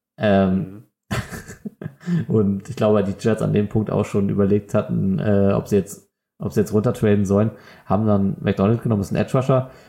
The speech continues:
Speaker 1: aber wahrscheinlich auch ein sehr, sehr guter, äh, der sich einfügen wird, aber es war jetzt halt keine Lead-Position, ne? Und, ähm,
Speaker 2: Nee. Ja, die haben so ein bisschen dran vorbei.
Speaker 1: Ja, also für die ist das Board, glaube ich, echt einfach scheiße gefallen.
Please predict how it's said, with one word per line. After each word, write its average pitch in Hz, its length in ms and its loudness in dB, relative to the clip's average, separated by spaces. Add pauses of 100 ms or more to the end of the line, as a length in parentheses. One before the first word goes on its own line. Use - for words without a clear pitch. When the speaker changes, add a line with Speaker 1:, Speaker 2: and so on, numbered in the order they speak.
(220)
Speaker 1:
aber - 760 -6
wahrscheinlich 104 340 0
auch 95 100 0
ein 98 80 0
sehr, 92 140 2
sehr 92 120 2
guter, 151 440 2 (360)
äh, 101 240 2
der 98 140 2
sich - 260 -4
einfügen 98 460 -2
wird, 107 100 0
aber 101 140 0
es 92 60 -2
war 107 80 2
jetzt - 120 -2
halt 98 180 -2
keine 107 220 0
Lead-Position, 98 760 0
ne? 131 240 2
Und, 98 280 0
ähm, 185 260 4
Speaker 2:
Nee. 113 400 -6 (600)
Ja, 110 200 0
die 110 100 -4
haben 113 120 -2
so 113 80 -4
ein 107 40 -10
bisschen 113 540 -8
dran 110 200 -8
vorbei. 110 460 -2 (640)
Speaker 1:
Ja, 165 220 2
also 139 160 0
für 135 140 2
die 165 140 6
ist - 100 -2
das - 180 -2
Board, 139 240 2
glaube 135 220 0
ich, 120 100 -6
echt 127 160 -2
einfach 127 220 -2
scheiße 110 320 0
gefallen. 95 420 0